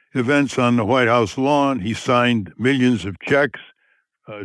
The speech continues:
twisting arms over at Treasury for the pandemic relief programs. Uh, Garland just is giving him a free pass on one violation after the other.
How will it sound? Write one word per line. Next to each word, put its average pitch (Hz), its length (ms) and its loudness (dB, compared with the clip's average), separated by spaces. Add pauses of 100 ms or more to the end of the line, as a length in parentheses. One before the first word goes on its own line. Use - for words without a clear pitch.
twisting 120 500 0
arms 123 340 2
over 110 300 0
at 87 80 -8
Treasury 127 580 0
for 101 360 -4
the 95 300 -12 (320)
pandemic 113 640 0
relief 113 440 0
programs. 113 580 -2 (500)
Uh, 131 60 0
Garland 151 480 4
just 123 320 0
is 110 220 0
giving 135 300 2
him 113 80 4
a 113 100 -2
free 131 260 2
pass 127 480 0
on 110 260 0
one 143 260 2
violation 113 720 2
after 98 280 -6
the 107 100 -2
other. 98 240 -6